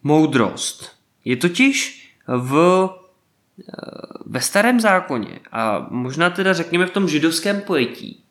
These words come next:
nejenom jako, eh, lidská vlastnost, dovednost, obdarování, nevím, jak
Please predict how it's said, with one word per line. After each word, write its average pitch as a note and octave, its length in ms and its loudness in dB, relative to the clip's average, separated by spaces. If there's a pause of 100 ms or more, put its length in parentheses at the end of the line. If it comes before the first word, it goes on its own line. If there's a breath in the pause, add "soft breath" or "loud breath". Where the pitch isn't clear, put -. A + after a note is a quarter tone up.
(400 loud breath)
nejenom G#3 440 6
jako, D3+ 560 2 (340 loud breath)
eh, A2 240 2
lidská C3 1000 2
vlastnost, B2+ 720 0
dovednost, B2+ 680 2
obdarování, A#2 840 0
nevím, A#2+ 280 0
jak A#2+ 100 -2